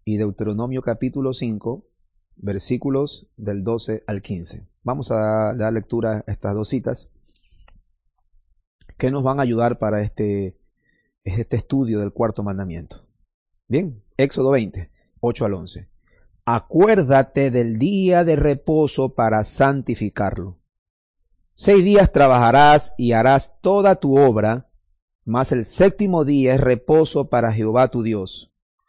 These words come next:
No hagas en él obra alguna, tú, ni tu hijo, ni tu hija, ni tu siervo, ni tu criada, ni tu bestia, ni tu extranjero que está dentro de tus puertas.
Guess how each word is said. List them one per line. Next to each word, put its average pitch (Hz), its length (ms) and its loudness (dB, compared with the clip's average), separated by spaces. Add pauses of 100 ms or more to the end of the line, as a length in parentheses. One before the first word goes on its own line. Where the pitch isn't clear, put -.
(140)
No 117 260 0
hagas 151 420 6
en 123 120 0
él 135 300 0
obra 143 380 2
alguna, 120 720 -2 (460)
tú, 196 460 2
ni 165 180 -4
tu 139 220 -2
hijo, 131 420 0
ni 127 160 -4
tu 120 220 -4
hija, 131 400 0
ni 143 120 -4
tu 156 120 -4
siervo, 120 640 0 (560)
ni 117 180 -2
tu 196 240 -4
criada, 139 640 6
ni 127 160 -6
tu 156 160 -2
bestia, 120 600 0 (760)
ni 165 400 2
tu 156 160 0
extranjero 151 920 4
que 170 100 -2
está 143 420 4
dentro 135 400 0
de 117 100 0
tus 107 180 -6
puertas. 113 680 -2